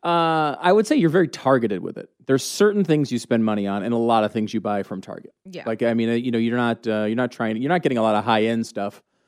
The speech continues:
Speaker 1: Uh, you, you're pretty, you're pretty restrained on that front.
Speaker 2: I, I am, yeah. You should be lucky.
Speaker 1: Um, yeah,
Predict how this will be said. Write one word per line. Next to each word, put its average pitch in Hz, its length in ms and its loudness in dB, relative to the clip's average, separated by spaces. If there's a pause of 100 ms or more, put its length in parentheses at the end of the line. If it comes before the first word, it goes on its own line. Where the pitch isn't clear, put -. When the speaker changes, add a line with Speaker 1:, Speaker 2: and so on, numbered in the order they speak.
(420)
Speaker 1:
Uh, 104 180 -8
you, 113 640 -8
you're 175 280 -18
pretty, 202 380 -4
you're 175 120 -2
pretty 185 180 0
restrained 120 520 0
on 98 100 -4
that 92 180 -10
front. 87 340 -16
Speaker 2:
I, 254 180 -10
I 269 140 -8
am, 233 260 -6
yeah. 165 140 -12
You 170 100 -16
should 180 120 -20
be 180 80 -14
lucky. 190 400 -18
Speaker 1:
Um, 117 760 -2 (680)
yeah, 180 160 -18